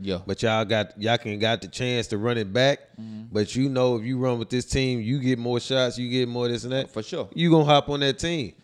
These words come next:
Speaker 1: Great.
Speaker 2: Hey, he was a young nigga. That's
Speaker 1: Yeah.
Speaker 2: what he wanted. That's,
Speaker 1: Yeah.
Speaker 2: that's the easiest way that I, I took it because it made it easier. Boston, he never wanted to go there in the first place. He already made it seem,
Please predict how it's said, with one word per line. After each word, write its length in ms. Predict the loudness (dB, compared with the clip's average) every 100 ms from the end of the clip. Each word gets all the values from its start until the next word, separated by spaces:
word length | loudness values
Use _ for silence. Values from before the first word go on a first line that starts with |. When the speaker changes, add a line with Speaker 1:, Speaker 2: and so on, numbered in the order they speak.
| -8
Speaker 1:
Great. 180 | -2 0
Speaker 2:
Hey, 40 |
he 140 | 0 0
was 120 | 0
a 60 |
young 300 | 0 2 0
nigga. 260 | 0 0 0
That's 200 | 0 0
Speaker 1:
Yeah. 60 | 2
Speaker 2:
what 120 | 2
he 80 | 2
wanted. 400 | 0 -2 -4 -4
That's, 220 | 0 0
Speaker 1:
Yeah. 60 | 0 _ -2
Speaker 2:
that's 260 | -2 -2
the 120 | -4 0
easiest 420 | 2 4 2 0
way 180 | 2 2
that 180 | 4 4
I, 240 | 4 2 0
I 220 | 4 4
took 280 | 4 -2 0
it 200 | -4 -6 _ _ -8
because 320 | -2 -2 0
it 100 | -2
made 180 | 0 0
it 40 |
easier. 300 | 2 0 -2
Boston, 500 | -4 0 2 2 -4 -10 -14
he 140 | -6 0
never 200 | 2 0
wanted 280 | -2 -4
to 40 | -2
go 200 | 0 0
there 120 | -2
in 60 | -4
the 60 |
first 300 | -2 -2 -2
place. 200 | -2 -4 -2
He 120 | 0
already 240 | 0 -2
made 300 | -4 -2 -2
it 80 | -2
seem, 300 | -4 -6 -8